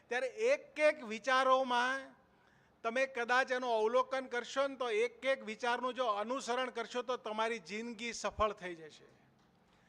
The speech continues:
આજે ખૂબ સરસ પરિવારની વાત કરીએ. પરિવાર કેવો હોવો જોઈએ? પરિવારની અંદર જો સંપ હશે ને,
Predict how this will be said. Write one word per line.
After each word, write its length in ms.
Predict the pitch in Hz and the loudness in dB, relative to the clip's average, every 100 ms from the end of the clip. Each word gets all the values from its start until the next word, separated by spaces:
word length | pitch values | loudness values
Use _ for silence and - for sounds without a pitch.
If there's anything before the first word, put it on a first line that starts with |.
| _ - - _ _ _ _ - - - - _ _ - - | _ -20 -20 _ _ _ _ -20 -20 -20 -20 _ _ -18 -8
આજે 200 | 220 262 | -4 -4
ખૂબ 340 | - - 330 | -4 -6 -6
સરસ 340 | - 277 311 302 | 2 6 6 4
પરિવારની 640 | - 254 294 285 277 285 | 0 4 6 6 4 2
વાત 300 | 247 220 - | 2 2 0
કરીએ. 320 | 180 151 139 - _ _ _ _ _ _ _ _ _ _ _ _ _ _ _ _ _ _ _ _ _ _ _ _ _ _ _ _ | -16 -16 -20 -20 _ _ _ _ _ _ _ _ _ _ _ _ _ _ _ _ _ _ _ _ _ _ _ _ _ _ _ _
પરિવાર 460 | 233 254 285 285 302 | -2 6 8 8 6
કેવો 500 | - 254 254 277 240 | 0 4 8 10 10
હોવો 340 | 226 226 220 | 8 6 6
જોઈએ? 460 | 170 175 151 143 - - _ _ _ _ _ _ _ _ _ _ _ _ _ _ - | 0 -10 -14 -18 -20 -20 _ _ _ _ _ _ _ _ _ _ _ _ _ _ -4
પરિવારની 760 | 220 254 294 285 294 294 302 | 0 4 6 8 6 4 0
અંદર 420 | 294 262 269 285 277 | 0 2 2 4 2
જો 240 | 220 277 | 2 2
સંપ 480 | 233 - 247 277 294 | 2 0 0 0 0
હશે 300 | 233 - 294 | 0 2 2
ને, 240 | 247 160 | 2 -6